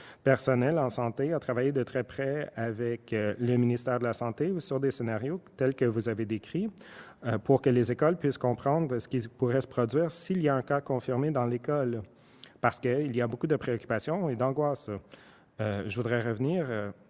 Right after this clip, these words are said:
et, et de dire que la santé publique a travaillé avec les écoles localement pendant plusieurs années.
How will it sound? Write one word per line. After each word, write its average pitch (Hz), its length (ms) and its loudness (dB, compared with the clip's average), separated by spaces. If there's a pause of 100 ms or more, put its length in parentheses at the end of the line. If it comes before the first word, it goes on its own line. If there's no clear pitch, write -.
(240)
et, 117 360 -4
et 117 40 0
de 113 220 0
dire 127 300 -2
que 135 80 -2
la 117 100 0
santé 120 260 -2
publique 123 380 -2
a 139 80 2
travaillé 117 300 -2
avec 107 160 -4
les 113 180 -4
écoles 165 240 2
localement 120 540 -2 (1040)
pendant 117 240 2
plusieurs 110 420 -2
années. 117 340 -2